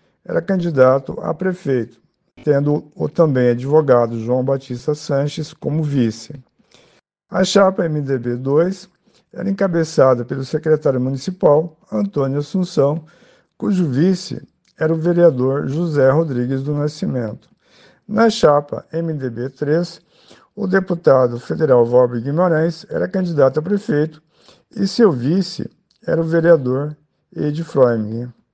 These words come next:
Na Arena, as candidaturas foram as seguintes. A chapa um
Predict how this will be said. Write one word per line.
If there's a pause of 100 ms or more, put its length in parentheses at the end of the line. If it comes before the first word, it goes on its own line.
(720)
Na
Arena, (520)
as
candidaturas
foram
as
seguintes. (560)
A
chapa
um